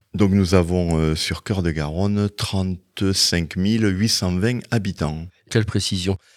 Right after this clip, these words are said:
Speaker 2: Sur ce territoire, vous venez d'être élu. Qui est Frédéric Pazian ?
Speaker 1: Alors, je suis, euh,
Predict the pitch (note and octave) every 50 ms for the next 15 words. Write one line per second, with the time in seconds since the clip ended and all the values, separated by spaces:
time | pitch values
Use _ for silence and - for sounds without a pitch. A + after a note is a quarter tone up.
0 | _ _ _ - - - - F#3 G#3 G#3 - - - - D#3 - - D3+ C3+ C3
1 | C3 - - - D3 D3+ E3 F3 F#3+ F#3+ E3 C3 - - - _ _ _ _ -
2 | _ - - B2 B2 B2+ A#2 A#2 C3+ D3 C#3 C3 A#2 - B2+ B2 D3+ E3 - -
3 | - - E3 C#3+ A#2 - - A2 G2 G2+ F#2+ F#2 E2+ - - G2 F2+ F2+ F2 F#2+
4 | G2+ G2 G2+ - _ _ _ _ _ _ _ _ _ _ - G#2+ G#2+ G2+ F#2+ F#2+
5 | F2 G#2+ A2+ A2 - - - G#2 G#2 G#2+ G#2 G2+ G2 F#2+ F#2 F2+ F2+ F2 F2 F2
6 | F2 F2 F2 E2+ E2+ E2+